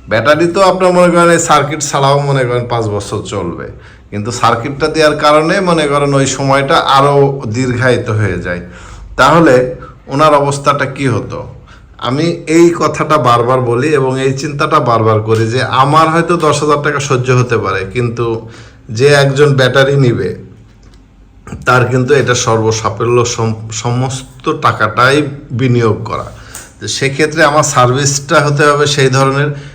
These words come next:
এবং জিনিসটাও হতে হবে সেই ধরনের। দেখেন, এই ব্যাটারিটা আমি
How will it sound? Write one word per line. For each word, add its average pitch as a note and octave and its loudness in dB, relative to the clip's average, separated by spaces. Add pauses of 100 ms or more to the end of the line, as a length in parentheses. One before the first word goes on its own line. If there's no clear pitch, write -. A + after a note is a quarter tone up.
(100)
এবং C3 -2
জিনিসটাও D3 -2
হতে D3 0
হবে A#2+ 0
সেই G#2+ -2
ধরনের। G2 -8 (180)
দেখেন, C#3 -2
এই D3 0
ব্যাটারিটা D#3 0
আমি D#3 -2